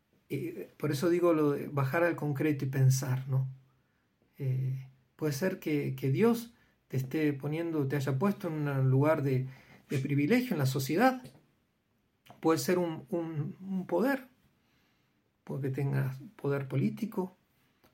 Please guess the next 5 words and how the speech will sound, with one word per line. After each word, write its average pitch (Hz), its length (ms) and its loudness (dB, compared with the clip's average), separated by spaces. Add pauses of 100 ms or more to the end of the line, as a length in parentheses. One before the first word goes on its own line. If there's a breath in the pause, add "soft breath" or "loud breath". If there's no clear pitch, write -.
poder 135 240 0
económico 147 760 -2
o 131 280 2
poder, 131 420 -2 (480 loud breath)
eh, 131 480 -8